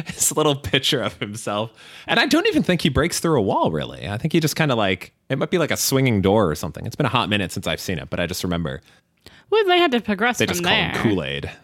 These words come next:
Speaker 1: <laughs>
Speaker 2: Mm.
Speaker 1: And he shows up.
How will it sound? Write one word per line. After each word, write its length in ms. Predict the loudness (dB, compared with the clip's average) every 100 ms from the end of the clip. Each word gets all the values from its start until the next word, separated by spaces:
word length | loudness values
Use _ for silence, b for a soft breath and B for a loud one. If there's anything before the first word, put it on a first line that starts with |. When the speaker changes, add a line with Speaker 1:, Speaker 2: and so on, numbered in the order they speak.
| B B B B
Speaker 1:
<laughs> 80 | B B B B B _ _ _ _ _ _ -6
Speaker 2:
Mm. 380 | -4 -4 -6
Speaker 1:
And 80 | -10
he 80 | -10
shows 440 | -12 -8 -8 -8 -14
up. 280 | -14 -16